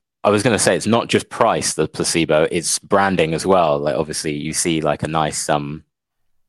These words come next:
nice car brand, you see a Merc, you're like, "Yeah, it must be great."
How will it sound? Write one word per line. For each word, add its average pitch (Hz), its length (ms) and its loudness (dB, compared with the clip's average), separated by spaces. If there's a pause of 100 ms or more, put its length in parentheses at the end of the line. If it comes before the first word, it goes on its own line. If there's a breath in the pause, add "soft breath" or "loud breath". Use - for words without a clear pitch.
(360)
nice 80 240 0
car 82 220 2
brand, 73 240 -2
you 76 60 -10
see 90 100 -2
a 78 60 0
Merc, 76 300 -2
you're - 80 -6
like, - 100 -10
"Yeah, - 100 -10
it 90 60 -12
must 95 160 -12
be 165 80 -12
great." 98 220 0